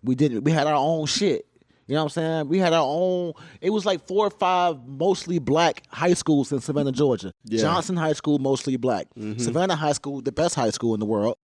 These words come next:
Speaker 1: was mostly black. Beach High School, black, historically black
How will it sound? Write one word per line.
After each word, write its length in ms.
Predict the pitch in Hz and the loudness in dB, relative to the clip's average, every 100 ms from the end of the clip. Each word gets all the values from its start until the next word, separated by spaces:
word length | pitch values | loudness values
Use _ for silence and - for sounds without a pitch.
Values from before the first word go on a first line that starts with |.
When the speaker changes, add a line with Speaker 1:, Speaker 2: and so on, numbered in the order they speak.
| - | -10
Speaker 1:
was 160 | 127 131 | -6 -2
mostly 340 | 131 - 127 | -2 0 -4
black. 320 | 110 117 90 - _ _ _ _ - | -2 -4 -4 -10 _ _ _ _ 2
Beach 220 | 208 - | 4 2
High 180 | 160 143 | 0 0
School, 420 | - 143 110 90 _ _ - | 2 2 2 -4 _ _ -2
black, 260 | 147 139 | 0 0
historically 640 | 143 120 - 165 156 139 113 | 0 -2 0 -2 0 -2 -2
black 320 | 127 123 | -2 -4